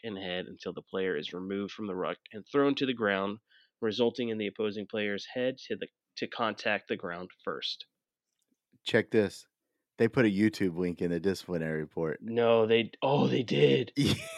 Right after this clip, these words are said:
Speaker 2: You ready?
Speaker 1: Oh, how did I not see that?
Speaker 2: You ready?
Speaker 1: Oh,
Speaker 2: Here we go.
Speaker 1: please.
Speaker 2: For those watching on YouTube, here's the video. All right, let me press, um, play.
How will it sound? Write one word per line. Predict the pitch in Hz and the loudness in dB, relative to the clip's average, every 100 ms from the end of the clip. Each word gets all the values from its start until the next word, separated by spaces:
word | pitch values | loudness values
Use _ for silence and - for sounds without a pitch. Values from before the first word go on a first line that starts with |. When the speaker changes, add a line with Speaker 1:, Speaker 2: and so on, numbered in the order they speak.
| - - | -14 -4
Speaker 2:
You | 147 139 | 6 8
ready? | - 143 147 | 10 10 10
Speaker 1:
Oh, | 143 - - | 8 6 4
how | 104 147 | 6 8
did | 156 | 10
I | 156 | 8
not | 156 147 | 8 6
see | - 160 165 | 6 10 12
that? | 151 135 113 - _ | 12 10 8 2 _
Speaker 2:
You | - 113 110 | 4 8 10
ready? | 120 156 131 - - - - | 10 8 6 0 -4 -8 -2
Speaker 1:
Oh, | 135 131 123 117 110 104 101 - | 4 6 8 8 6 4 0 -2
Speaker 2:
Here | 139 117 110 110 | 0 2 4 6
we | 104 98 | 6 6
go. | 110 101 | 8 8
Speaker 1:
please. | - | 6
Speaker 2:
For | 123 | 4
those | 113 107 | 6 6
watching | 104 104 - 101 | 8 8 8 4
on | 95 | 4
YouTube, | 98 90 92 85 | 2 0 -2 0
here's | 95 90 | 0 0
the | 87 | -2
video. | 87 87 87 82 82 - _ _ _ _ _ _ _ _ - - _ _ _ | -2 0 0 -2 -8 -14 _ _ _ _ _ _ _ _ -20 -20 _ _ _
All | 85 | -12
right, | 85 - _ | -10 -12 _
let | 92 | -12
me | 82 - | -12 -10
press, | 85 87 - | -12 -12 -14
um, | 90 90 87 - - 98 95 _ _ _ _ _ _ _ _ _ _ _ _ _ _ | -14 -12 -12 -12 -14 -16 _ _ _ _ _ _ _ _ _ _ _ _ _ _ _
play. | - - | -10 -10